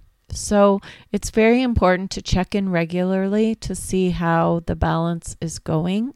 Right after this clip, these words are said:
And it's also an important thing to look at our budget and see if our budget can be adjusted so that it requires less working hours,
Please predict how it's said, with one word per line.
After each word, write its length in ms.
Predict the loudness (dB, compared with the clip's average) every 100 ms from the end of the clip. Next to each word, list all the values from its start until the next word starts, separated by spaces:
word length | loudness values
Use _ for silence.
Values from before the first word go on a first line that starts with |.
| -2
And 800 | 2 4 2 2 -2 -4 -8 -12 _ _ _ _ 0
it's 240 | 0 0
also 400 | 0 2 2 2
an 100 | 2
important 480 | 2 2 2 0 -4
thing 280 | -2 -2 -4
to 360 | -4 -2 0 2
look 260 | 0 0
at 80 | 0
our 160 | 0 -2
budget 640 | 0 0 0 2 2 0 -12 -20 -10
and 200 | -4 -4
see 480 | -2 2 4 4 2 2
if 280 | 0 0 -2
our 120 | -4
budget 440 | 0 -2 0 -6 -4
can 220 | -4 0
be 220 | 0 0
adjusted 720 | -2 -4 -2 -2 -2 -2 -2 -6
so 560 | -2 2 4 6 4
that 240 | 4 4 4
it 100 | 0
requires 640 | -2 -4 0 2 0 0
less 300 | 0 0 0
working 420 | -2 -4 -2 -2
hours, 640 | 0 0 -2 -4 -6 -10